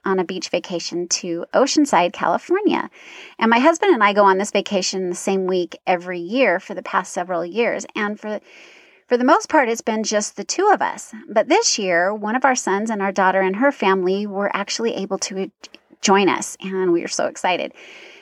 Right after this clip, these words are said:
Now, when my husband and I go alone, our vacation is quite different than when we include our kids and our grandkids. And this is a week that my husband and I look forward to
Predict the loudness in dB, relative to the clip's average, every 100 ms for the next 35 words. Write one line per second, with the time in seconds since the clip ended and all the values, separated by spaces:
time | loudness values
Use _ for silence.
0 | _ 2 4 4 4 2 4 2 4 4
1 | 4 4 2 4 4 2 2 4 4 2
2 | 0 0 -2 -2 -6 -6 -4 -6 -6 -2
3 | 0 -2 -4 0 0 2 2 2 0 0
4 | 2 4 2 2 2 2 0 0 -2 -2
5 | 0 -2 -2 -2 -2 -2 -2 2 2 2
6 | 0 -4 -4 -16 -20 -20 -20 -20 _ -2
7 | 0 4 4 2 -2 0 4 4 0 -12
8 | -20 _ _ _ 2 2 4 0 0 2
9 | 2 2 -4 -4 -2 -2 -4 -4 -4 -2
10 | -4 -4 -6 -2 -2 -2 -4 -4